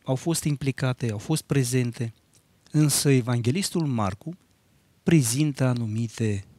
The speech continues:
ființe. Și în mod special o femeie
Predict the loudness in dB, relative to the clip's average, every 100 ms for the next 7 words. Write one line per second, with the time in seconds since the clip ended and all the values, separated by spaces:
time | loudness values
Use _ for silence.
0 | _ _ _ _ -18 -4 -4 -2 -8 -8
1 | -10 -10 _ _ _ _ _ _ _ _
2 | -20 -20 -20 _ -10 -8 -4 -4 -4 -4
3 | -2 -2 -4 -12 _ _ _ _ -8 -4
4 | -4 -4 -6 -16